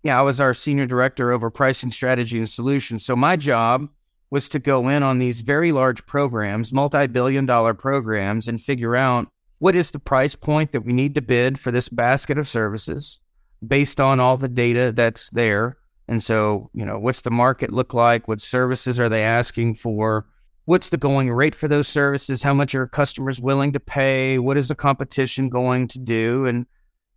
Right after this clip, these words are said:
and how does that get influenced by the procurement process? Well, that was my thing. I'd been doing that for a while. I was very good at it. In fact, I'd gotten so good at it that I helped the company,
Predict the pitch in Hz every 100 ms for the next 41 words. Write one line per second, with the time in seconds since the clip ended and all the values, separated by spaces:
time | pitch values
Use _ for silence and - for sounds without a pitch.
0 | _ 151 151 170 151 156 127 143 143 160
1 | 143 135 131 123 113 123 123 120 113 165
2 | - 330 311 - - 50 - - - -
3 | 156 156 147 _ _ _ _ _ 160 190
4 | 170 156 165 151 139 165 147 127 127 135
5 | 147 151 143 127 - 135 127 127 127 123
6 | 117 135 170 143 127 120 127 123 120 139
7 | 139 131 127 135 117 - 147 139 123 120
8 | 139 - 123 123 - 127 127 113 147 147
9 | 127 - 151 131 127 131